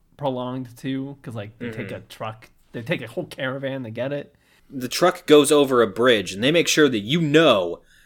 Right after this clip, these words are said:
Speaker 2: that truck made it all the way across the bridge, because
Speaker 1: Mm-hmm.
Speaker 2: they just, they just keep a tracking shot just as it's driving down the road. I'm like, "I think we can assume that it makes it across the bridge. We don't have to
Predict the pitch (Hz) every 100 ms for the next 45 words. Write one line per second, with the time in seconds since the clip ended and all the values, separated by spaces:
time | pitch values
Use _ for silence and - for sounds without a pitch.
0 | _ 107 120 - 185 139 - 113 98 -
1 | 123 143 139 139 143 131 - 139 127 -
2 | 120 131 113 90 82 - - _ _ _
3 | _ 107 127 117 101 98 131 139 139 -
4 | 135 135 127 - _ _ _ _ _ -
5 | 131 123 - 160 160 131 - 139 - 127
6 | - 120 98 - 107 - 120 135 131 120
7 | - 123 131 131 123 123 120 117 110 113
8 | 107 95 - 117 113 - _ - _ _
9 | _ _ _ - _ 135 135 277 214 160
10 | 120 - - - 156 147 123 113 107 120
11 | 123 - 110 - 113 107 113 95 107 90
12 | 95 - 123 160 135 127 139 151 - 156